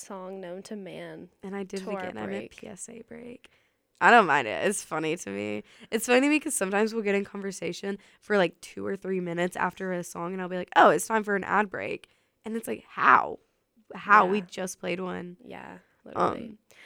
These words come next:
Speaker 1: But then we have a game coming up after.
Speaker 2: Whoop,
Speaker 1: So
Speaker 2: whoop.
Speaker 1: it's something good after the P S A and the song.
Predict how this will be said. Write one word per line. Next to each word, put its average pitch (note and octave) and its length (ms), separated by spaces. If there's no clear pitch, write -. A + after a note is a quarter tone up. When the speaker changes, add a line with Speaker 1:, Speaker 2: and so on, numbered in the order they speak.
Speaker 1:
But - 80
then D#4 100
we F4+ 100
have A4+ 100
a G#4 60
game G#3 280
coming G3+ 260
up F3+ 100
after. - 460
Speaker 2:
Whoop, A4 200
Speaker 1:
So A4+ 300
Speaker 2:
whoop. A3 160
Speaker 1:
it's A3 100
something C#4 400
good G3 480
after F#3 280
the A3+ 140
P D4+ 220
S D#4 160
A D4 160
and D4 140
the E4+ 100
song. D4 800